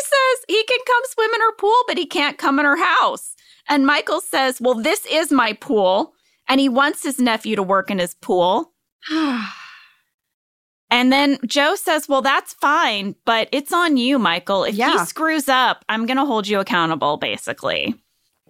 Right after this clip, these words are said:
Speaker 2: So Michael is gonna have a talking head about how he's trying to work side by side with Luke. After this talking head, Jenna, there was a deleted scene that didn't make it in. It's on the D V D set. Michael calls his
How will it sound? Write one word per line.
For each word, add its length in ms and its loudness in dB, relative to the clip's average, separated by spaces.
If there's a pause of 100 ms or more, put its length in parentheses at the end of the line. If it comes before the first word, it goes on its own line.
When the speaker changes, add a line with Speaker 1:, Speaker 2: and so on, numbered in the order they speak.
Speaker 2:
So 220 0
Michael 420 0
is 100 -6
gonna 240 0
have 200 0
a 40 -2
talking 420 -2
head 220 2
about 300 0
how 380 0
he's 280 -6
trying 280 -2
to 60 0
work 280 -2
side 320 0
by 140 0
side 320 -2
with 180 -8
Luke. 400 -2 (460)
After 320 -2
this 140 -6
talking 320 -6
head, 200 -2
Jenna, 340 -2 (800)
there 160 2
was 160 -2
a 60 0
deleted 480 -2
scene 480 0 (580)
that 160 -4
didn't 300 0
make 220 0
it 80 0
in. 400 2 (180)
It's 260 -6
on 240 2
the 80 2
D 200 0
V 100 0
D 180 0
set. 480 0 (560)
Michael 440 0
calls 500 -4
his 160 -8